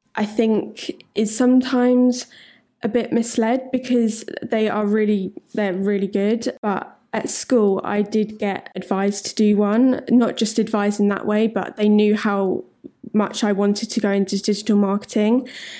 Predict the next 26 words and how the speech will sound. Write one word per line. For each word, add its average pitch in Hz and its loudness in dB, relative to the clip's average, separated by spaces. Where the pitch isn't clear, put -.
And 190 -2
at - -8
the 202 -4
end, 208 0
so - -4
obviously 214 -2
I 190 -2
left 190 -4
earlier 196 0
because 190 -2
of 175 -4
G 190 -2
C 185 -4
S 196 -6
Es. 185 0
I 196 -4
did 208 -4
two 214 0
weeks 208 -2
of 190 -2
work 208 -2
experience - -4
at - -6
my 190 -4
previous 202 -2
school 208 0